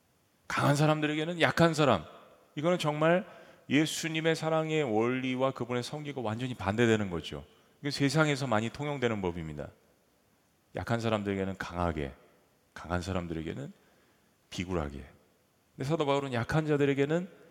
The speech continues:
약하게 나갔다고 했습니다. "내가 그들의 마음을 사기를 원한다." 지금은 어떤지 모르겠지만 아주 오래전에, 한 삼십 년 전에, 아, 유행했던 그 학원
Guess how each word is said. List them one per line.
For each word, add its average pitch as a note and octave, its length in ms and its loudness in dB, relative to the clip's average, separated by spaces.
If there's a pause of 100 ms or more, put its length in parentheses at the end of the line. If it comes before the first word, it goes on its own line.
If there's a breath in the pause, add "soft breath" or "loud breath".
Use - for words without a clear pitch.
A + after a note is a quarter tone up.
(420 soft breath)
약하게 D#3+ 340 -2
나갔다고 C3+ 500 2
했습니다. B2+ 340 -6
"내가 C#3 80 -2
그들의 D#3 280 2
마음을 C#3 280 0
사기를 E3+ 380 -2
원한다." A2+ 640 0 (920 loud breath)
지금은 E3+ 340 0
어떤지 D3+ 340 2
모르겠지만 A#2 840 -2 (200)
아주 A#2 300 -4
오래전에, G#2+ 600 2 (320 loud breath)
한 B2+ 100 -8
삼십 C#3+ 320 -4
년 A#2+ 200 -6
전에, G2+ 460 -4 (680 loud breath)
아, E2+ 320 -4 (100)
유행했던 C3 920 2 (200)
그 G#2 280 -8
학원 D3 540 -4